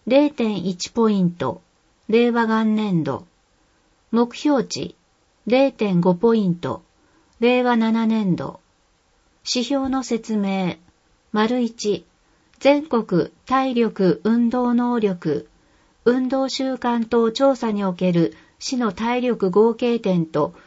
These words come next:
全国の体力合計点との差。丸二。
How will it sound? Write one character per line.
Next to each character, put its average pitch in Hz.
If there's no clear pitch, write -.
全 269
国 226
の 175
体 254
力 226
合 226
計 254
点 185
と 139
の 135
差。 -
丸 226
二。 220